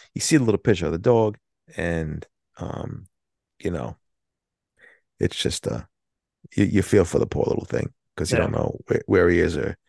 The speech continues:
Speaker 1: where he or she is or what they're doing or if they're even alive. And then the family's looking for 'em, and that's tough, uh, for them to go through that every single day. So, yeah, that's a little, well, it's great seeing that and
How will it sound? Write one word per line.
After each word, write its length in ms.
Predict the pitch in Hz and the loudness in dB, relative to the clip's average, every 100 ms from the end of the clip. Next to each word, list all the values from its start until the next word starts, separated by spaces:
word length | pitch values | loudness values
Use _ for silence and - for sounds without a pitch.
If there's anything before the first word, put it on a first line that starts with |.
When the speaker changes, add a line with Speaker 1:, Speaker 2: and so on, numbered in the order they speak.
| _ _ _ | _ _ _
Speaker 1:
where 160 | - 87 | 2 4
he 160 | 90 | 4
or 40 | 82 | 4
she 220 | - 87 | 4 4
is 160 | 82 78 | 4 2
or 80 | |
what 140 | 78 82 | 2 0
they're 120 | 73 | 0
doing 360 | 80 80 78 73 | 2 2 0 -2
or 280 | - - 101 _ _ - | -4 -6 -10 _ _ -2
if 160 | 92 | 0
they're 120 | 92 87 | 4 4
even 200 | 85 73 | 4 2
alive. 340 | 50 57 76 | 0 2 0
And 80 | 73 | 0
then 80 | 71 | -4
the 60 | |
family's 380 | - 90 95 92 | 0 2 2 2
looking 200 | 87 - | 0 -4
for 260 | - 82 80 | -8 -2 -2
'em, 100 | 78 | -2
and 100 | 78 - - - - _ | -6 -12 -20 -20 -20 _
that's 240 | 127 113 | 2 2
tough, 420 | - 87 76 - - _ _ - | 2 2 2 -2 -20 _ _ -6
uh, 340 | - 76 73 - _ _ _ _ | 0 2 0 -2 _ _ _ _
for 100 | - | 2
them 380 | 90 82 80 80 - _ _ - | 4 4 4 2 -4 _ _ -4
to 100 | 85 | 2
go 160 | 80 | 4
through 140 | 73 76 | 4 2
that 120 | 76 | 4
every 180 | - 69 | 2 0
single 240 | - 67 | -4 -4
day. 180 | 65 64 | -2 -2
So, 280 | - 65 95 _ _ - | -4 -6 -8 _ _ 2
yeah, 240 | 139 90 - - | 4 4 -2 -4
that's 200 | 151 - | -4 4
a 40 | |
little, 140 | 123 110 | 6 6
well, 160 | - | 6
it's 120 | 85 - | 4 2
great 300 | 64 64 - | 0 0 -2
seeing 300 | - - - | -6 -4 -4
that 180 | - - | -4 -4
and 200 | - - | -8 -10